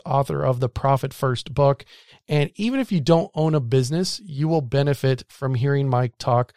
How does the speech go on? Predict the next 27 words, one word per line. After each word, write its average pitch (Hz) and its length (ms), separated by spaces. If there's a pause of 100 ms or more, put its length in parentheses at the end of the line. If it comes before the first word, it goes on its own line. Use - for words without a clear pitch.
(300)
about 170 260
the 190 80
way 175 180
he 208 220
views 165 340
business 139 560
and 127 200
profit 135 560 (380)
and 135 180
how 127 200
we 127 140
should 135 160
be 131 100
looking 127 420
at 127 240
our 120 200
finances. 120 760 (500)
Before 175 380
we 180 200
hit 165 360
today's 143 380
show, 165 480 (280)
let's 139 200
hear 147 180
from 135 260
today's 123 300
sponsor, 127 480